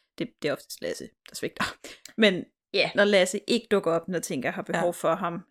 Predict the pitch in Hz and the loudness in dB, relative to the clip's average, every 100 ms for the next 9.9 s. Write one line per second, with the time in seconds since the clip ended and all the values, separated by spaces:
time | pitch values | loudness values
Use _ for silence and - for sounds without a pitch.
0 | - 202 185 - - - 196 _ 220 220 | -2 0 0 -2 -4 -6 -8 _ 2 2
1 | 202 214 - _ _ - 247 233 - 254 | 2 -4 -10 _ _ -6 -4 -4 -6 -4
2 | 302 285 262 247 - - 220 196 180 196 | -4 -6 -8 -8 -10 2 4 4 0 -6
3 | - - - 277 - _ - 262 - 285 | -6 -4 2 2 2 _ -2 0 2 2
4 | 208 208 - - - 208 175 151 - - | 2 -4 -6 -2 2 2 2 -6 -8 -8
5 | - - - - 214 190 156 - 160 - | -10 -16 -16 -2 0 2 -2 -4 -8 -8
6 | - - _ - - 185 - - 214 226 | -10 -14 _ -6 -2 -2 -4 -14 -4 2
7 | 214 254 220 208 202 - 196 - - - | 4 2 0 -2 -2 -2 -2 -4 -6 -4
8 | 202 190 185 - - - 175 - - - | -2 -2 -4 -4 -6 -6 -8 -10 -12 -12
9 | - - - 320 294 190 170 - | -14 -10 -6 -4 -2 -2 -2 -6